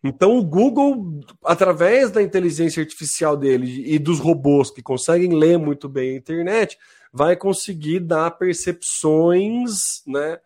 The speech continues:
Eu achei bem interessante esse caminho, é, essa, esse novo posicionamento dos motores de busca do Google aí, achei bem,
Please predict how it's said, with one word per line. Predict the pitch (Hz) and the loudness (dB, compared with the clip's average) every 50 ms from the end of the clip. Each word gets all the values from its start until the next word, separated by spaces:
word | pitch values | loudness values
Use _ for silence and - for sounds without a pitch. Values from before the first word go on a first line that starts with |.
| _ _ _ _ _ | _ _ _ _ _
Eu | - 147 | -8 -6
achei | 143 - 208 214 | -6 -4 -6 -6
bem | 170 151 160 214 294 320 320 | -6 0 0 2 2 2 -2
interessante | 277 - 180 240 208 180 - - 185 180 175 - | -4 -4 -2 -2 -2 -2 -2 -2 -4 -4 -4 -6
esse | 160 - - 170 | -10 -10 -10 -8
caminho, | - 180 170 139 131 139 143 151 160 170 170 165 165 170 165 _ _ _ _ _ _ - | -6 -4 -4 -2 -2 -2 -2 -2 -2 0 0 0 -2 -2 -6 _ _ _ _ _ _ -2
é, | 135 135 143 - 151 | 0 0 0 2 0
essa, | 139 131 - - 160 151 147 143 131 117 107 104 - _ _ _ _ _ _ _ _ _ _ - | -2 0 0 0 2 2 4 4 2 0 -2 -4 -8 _ _ _ _ _ _ _ _ _ _ 0
esse | 143 135 - 196 | 0 2 4 4
novo | 185 185 220 269 311 277 226 262 214 - | 4 4 6 6 4 4 2 0 -4 0
posicionamento | - 226 214 185 202 175 - - 202 196 196 180 165 151 151 156 165 170 175 175 165 170 165 | 4 4 4 4 2 -6 -2 0 2 2 4 4 2 4 4 4 4 4 4 2 0 -4 -8
dos | 147 147 147 147 | -8 -8 -8 -4
motores | 156 156 151 156 156 151 147 147 139 | -2 -2 -2 0 -2 -2 -2 -2 -4
de | 139 151 | -6 -8
busca | 131 123 131 135 143 139 143 - 139 | -8 -4 -2 -2 -2 -2 -4 -8 -8
do | 131 131 123 | -6 -6 -8
Google | 127 127 127 131 127 127 127 123 120 120 | -6 -4 -2 -2 -2 0 0 0 0 0
aí, | 117 117 123 135 147 | -2 -2 -2 -2 -2
achei | - - - 170 165 | -4 -4 -2 -4 -4
bem, | 143 135 135 143 160 185 208 220 220 208 175 127 | -4 -4 -4 0 0 2 2 0 -2 -4 -6 -8